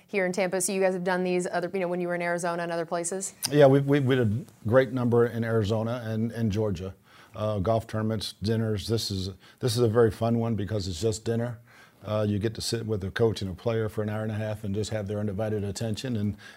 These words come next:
Speaker 2: and have a great meal at Ocean Prime. And, uh, not a lot of speeches. We, we all know why we're there, and, uh, and it's a great, it's a great fun night.
Speaker 1: That's awesome. So tell everybody the, the date and how, if they wanna come, if they wanna contribute, all the different things that people out there saying, "Hey,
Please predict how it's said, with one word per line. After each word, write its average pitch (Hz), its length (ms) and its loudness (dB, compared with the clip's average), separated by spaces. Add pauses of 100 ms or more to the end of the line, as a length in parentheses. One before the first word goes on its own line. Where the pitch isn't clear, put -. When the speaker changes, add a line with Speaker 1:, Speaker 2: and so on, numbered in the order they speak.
Speaker 2:
and 196 160 0
have 113 220 4
a - 40 2
great 110 260 0
meal 117 200 2
at 110 60 0
Ocean 110 320 -2
Prime. 120 360 -2
And, 110 240 -2
uh, 107 120 -2 (260)
not 120 180 4
a - 20 6
lot 120 140 6
of 117 60 0
speeches. 120 480 0
We, 110 140 2
we 110 200 0
all 117 120 6
know 117 120 0
why 113 220 0
we're 117 160 -2
there, 117 300 -6 (340)
and, 98 300 -4
uh, 95 160 -6
and 101 100 -2
it's 107 140 -2
a - 20 -6
great, 104 220 0 (100)
it's 107 140 -4
a 90 40 -10
great 107 220 0
fun 104 180 -2
night. 87 220 -10 (100)
Speaker 1:
That's 190 320 -2
awesome. 185 360 0
So 185 260 0
tell 185 200 -2
everybody 170 440 -2
the, - 100 -10
the 165 80 -2
date 202 380 2
and 175 220 -4
how, 170 240 0
if 165 80 -6
they 165 80 0
wanna 180 280 -2
come, 185 280 0
if 170 80 -6
they 170 100 -4
wanna 160 180 -4
contribute, 202 640 0
all 180 140 2
the 180 60 -2
different 180 200 -2
things 170 140 -4
that 170 100 -6
people 175 200 -2
out 170 140 2
there 165 120 -2
saying, 165 380 -4
"Hey, 165 340 -2